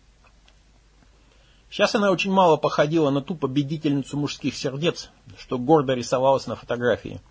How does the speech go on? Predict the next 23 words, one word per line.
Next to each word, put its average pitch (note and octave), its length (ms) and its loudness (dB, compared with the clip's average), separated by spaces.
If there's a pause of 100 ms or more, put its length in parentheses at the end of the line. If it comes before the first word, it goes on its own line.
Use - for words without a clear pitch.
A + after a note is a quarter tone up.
(580)
Разметавшиеся E3 760 0
по - 140 -4
подушке, C#3+ 580 -6
слипшиеся C#3+ 680 -6
от A#2 100 -10
пота C#3+ 300 -4
волосы, C#3+ 460 -4
запавшие A#2 580 -4
глаза, A#2 440 -2
щеки. - 500 -14 (640)
Размазанная B2+ 600 -2
косметика, D3+ 640 -8
чувствуется, A2 600 -10
что - 200 -12
с - 60 -14
того D3 240 -2
дня, C#3+ 380 -6
как A#2+ 180 -10
ее A#2 120 -8
сюда C3 220 -6
перенесли C3 540 -6
из A#2 120 -4
дома, G#2+ 300 -4